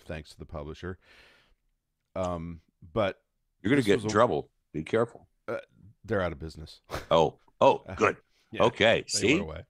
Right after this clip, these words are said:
Speaker 2: They
Speaker 1: Yeah.
Speaker 2: didn't, they didn't follow our advice, and they went out of
Speaker 1: Uh,
Speaker 2: business.
Speaker 1: well, you know, they, they didn't buy enough of your covers.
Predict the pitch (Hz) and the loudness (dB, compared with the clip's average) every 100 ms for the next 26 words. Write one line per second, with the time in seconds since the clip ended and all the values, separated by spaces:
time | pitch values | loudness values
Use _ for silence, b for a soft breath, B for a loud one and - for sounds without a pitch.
0 | _ - 101 127 120 139 92 87 117 117 | _ -2 2 2 -2 -4 0 0 0 0
1 | 113 117 120 123 107 101 175 - - 76 | 2 4 4 4 2 0 -2 -8 -10 -6
2 | 87 101 101 101 110 139 - - _ _ | -2 -2 -2 -4 0 0 0 -4 _ _
3 | 135 117 113 147 190 _ _ _ 107 104 | -6 -2 0 -2 -6 _ _ _ -8 -8
4 | 92 107 113 113 113 117 113 113 113 101 | -6 -6 -6 -6 -4 -4 -4 -8 -8 -10
5 | - 143 110 98 | -8 -10 -8 -10